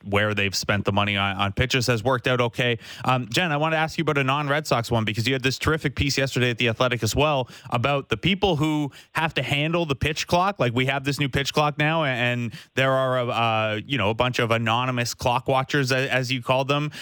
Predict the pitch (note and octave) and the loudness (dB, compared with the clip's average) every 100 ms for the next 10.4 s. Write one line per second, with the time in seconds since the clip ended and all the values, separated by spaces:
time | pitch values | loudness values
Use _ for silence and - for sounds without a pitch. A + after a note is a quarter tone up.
0 | - - C3 B2 B2 - C3+ B2 F3+ - | -10 0 0 0 -4 0 0 0 -2 0
1 | F#3+ - D3+ D3+ C3+ C#3 B2+ B2 A2+ - | 0 2 0 0 0 0 0 0 0 0
2 | - A2+ - F3+ F#3 E3+ C#3 C#3 C3 G2+ | -4 -4 0 0 0 -2 -2 0 0 -2
3 | - - C#3 C#3 C#3+ D3 C#3 - - D#3 | -8 -2 0 0 0 -2 0 -2 2 2
4 | D#3 C#3 - B2 C#3 C3 B2 - C3+ B2+ | 2 -2 -2 0 2 0 0 0 0 0
5 | B2 - D#3 - C3+ B2+ D3 G#3+ G#3 - | 0 -2 -4 -2 -2 0 -2 -4 -2 2
6 | C3+ B2+ A#2+ A#2 - E3+ F3 D#3+ D3 D#3+ | 2 2 -2 -4 -2 0 2 0 0 0
7 | C#3+ C#3 D3 C#3+ D#3 D#3 F3+ F3+ F3 D#3 | 0 0 0 0 -2 0 2 2 2 -2
8 | - _ - A3 A#3 E3+ - D3+ D3+ C#3+ | -8 _ -4 0 2 0 0 0 0 -2
9 | - - D3+ D#3+ D#3 G#3+ G#3 F3 C#3 D#3 | -10 -2 0 0 0 0 -2 0 0 2
10 | E3+ E3 D#3 D3+ | 2 0 -2 -4